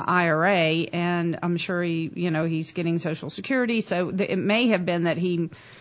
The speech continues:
I don't know if he had enough income to be able to do that, or,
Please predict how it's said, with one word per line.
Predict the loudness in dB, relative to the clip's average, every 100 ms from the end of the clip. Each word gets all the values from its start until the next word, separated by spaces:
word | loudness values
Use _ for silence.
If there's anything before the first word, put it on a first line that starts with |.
| -8 0
I | 2
don't | 4
know | 4 4
if | 4
he | 2
had | 4 4 6
enough | 4 4 2
income | 2 4 4 4 0 2 0
to | -2 -2
be | 0 0
able | 0 -2
to | -4 0
do | 2 2
that, | 2 2 4 2
or, | 2 4 2